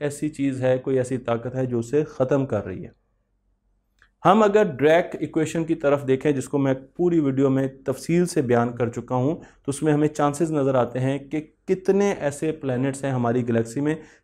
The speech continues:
जिन पर सिविलाइजेशंस एग्जिस्ट कर सकती हैं, और ये काफ़ी ज़्यादा बड़ा नंबर हमें बताता है। तो हम अपनी गैलेक्सी को तो बड़े अच्छे तरीके से देख पा रहे हैं,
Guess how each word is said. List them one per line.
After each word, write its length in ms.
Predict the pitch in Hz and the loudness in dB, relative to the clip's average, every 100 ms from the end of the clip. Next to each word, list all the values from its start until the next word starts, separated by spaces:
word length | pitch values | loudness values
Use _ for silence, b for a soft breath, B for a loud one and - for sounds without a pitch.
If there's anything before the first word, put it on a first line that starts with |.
| - | -2
जिन 180 | 143 143 | 0 2
पर 200 | 147 147 | 2 0
सिविलाइजेशंस 880 | - 131 120 117 117 123 135 151 - | 2 2 4 4 4 0 -2 -6 -6
एग्जिस्ट 420 | 127 117 127 - | -8 -8 -10 -6
कर 100 | 107 | -6
सकती 300 | - - 101 | -6 -12 -12
हैं, 180 | 95 107 - | -14 -18 -2
और 100 | 165 | 0
ये 60 | 214 | 0
काफ़ी 360 | 214 165 165 208 | 2 2 2 -2
ज़्यादा 340 | 165 143 139 156 | 0 2 4 4
बड़ा 260 | 120 123 131 | 4 4 4
नंबर 260 | 123 123 | 2 2
हमें 180 | 120 117 | 2 0
बताता 360 | 107 98 98 - | -2 -4 -6 -10
है। 80 | - _ _ _ _ _ _ _ _ _ _ _ _ _ _ _ | -16 _ _ _ _ _ _ _ _ _ _ _ _ _ _ _
तो 60 | 170 | 6
हम 260 | 160 196 165 | 6 4 2
अपनी 360 | 160 - 208 196 | 2 2 0 2
गैलेक्सी 480 | 165 151 - - 180 | 4 2 0 -4 0
को 160 | 175 | 0
तो 160 | 175 175 | 0 -2
बड़े 240 | 143 151 | 0 2
अच्छे 340 | 156 135 - 156 | 2 -2 0 0
तरीके 380 | 156 131 131 143 | 2 -2 0 -2
से 160 | 139 139 | 0 0
देख 260 | 113 117 120 | 2 0 0
पा 200 | 113 98 | 0 0
रहे 140 | 98 | -2
हैं, 100 | 101 | -12